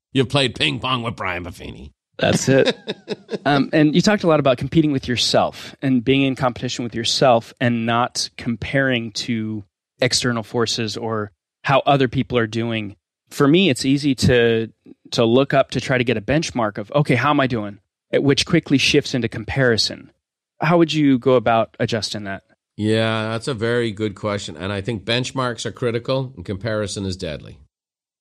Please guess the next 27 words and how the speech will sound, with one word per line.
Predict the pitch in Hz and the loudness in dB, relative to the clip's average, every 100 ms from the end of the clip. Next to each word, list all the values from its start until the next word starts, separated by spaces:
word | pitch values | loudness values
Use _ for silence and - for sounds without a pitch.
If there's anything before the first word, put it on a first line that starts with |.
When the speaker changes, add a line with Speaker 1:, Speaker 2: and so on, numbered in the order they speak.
| _ | _
Speaker 1:
And | 127 127 | -2 0
we | 131 | 2
live | 131 131 | 2 2
in | 123 | -2
a | 98 - | -4 -6
world | 101 101 | -2 -2
of | 90 | -4
comparison. | 87 76 71 65 - _ _ _ _ _ _ - | -8 -10 -12 -14 -18 _ _ _ _ _ _ -10
You're | 95 | -4
right. | 101 110 - 98 | -2 -2 -4 -4
I | |
mean, | 113 | -4
s-, | 92 - - | -4 -8 -14
does | - 117 | -8 -6
social | - 135 131 123 | -2 -4 -2 -2
media | 120 107 | -2 -2
even | 95 110 98 | -4 -6 -6
exist | 80 92 98 - | -6 -6 -8 -10
without | 76 73 | -12 -12
it? | 50 _ _ _ _ _ _ _ _ | -16 _ _ _ _ _ _ _ _
And | 98 92 | -8 -4
so | 131 127 | -2 0
many | 127 | 0
young | 113 117 107 | 0 -2 -2
people | 113 110 95 85 73 - _ _ - | -2 -4 -4 -10 -10 -18 _ _ -8
now | 92 87 85 85 | -6 -4 -6 -8
are, | 73 85 85 | -10 -8 -8